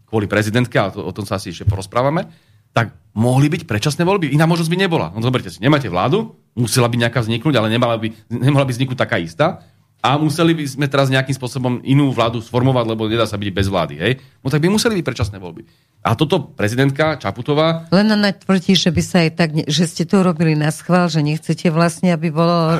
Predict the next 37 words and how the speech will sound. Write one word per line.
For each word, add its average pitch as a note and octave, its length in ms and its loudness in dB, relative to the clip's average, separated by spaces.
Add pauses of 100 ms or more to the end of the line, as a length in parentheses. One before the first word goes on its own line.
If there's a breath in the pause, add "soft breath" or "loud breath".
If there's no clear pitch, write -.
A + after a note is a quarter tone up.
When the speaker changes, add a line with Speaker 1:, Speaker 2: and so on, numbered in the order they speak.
(120)
Speaker 2:
referendum F3 560 2
a D#3+ 160 0
predčasné E3+ 560 0
voľby, F3 400 2 (240 loud breath)
lebo E3 240 2
ste - 160 -2
to E3 240 2
urobili D#3+ 400 0
tak, D3+ 320 -2
že C#3+ 400 0
nedalo D#3+ 560 0
by D#3+ 80 -10
sa D#3+ 240 0
to - 80 -10
stihnúť D#3 880 -4
Speaker 1:
Ale E2+ 160 0
jasne, - 160 -2
Speaker 2:
proste - 0 -
Speaker 1:
dalo, G#2+ 160 2
Speaker 2:
časom. G2 320 -4
Speaker 1:
dalo A2 240 2
sa B2 80 -6
to, A2 80 -6
mali A2+ 160 0
sme A#2 80 -2
to G#2+ 80 -2
presne A2 320 0
premyslené, G#2 480 -2
bolo G#2+ 160 0
to A2 80 -2
úplne A2 160 -2
samozrejme G#2 400 -2
všetko - 240 -6
v - 80 -16
poriadku. G2+ 460 0 (360 loud breath)
Je G#2+ 140 -6
milé, B2 240 2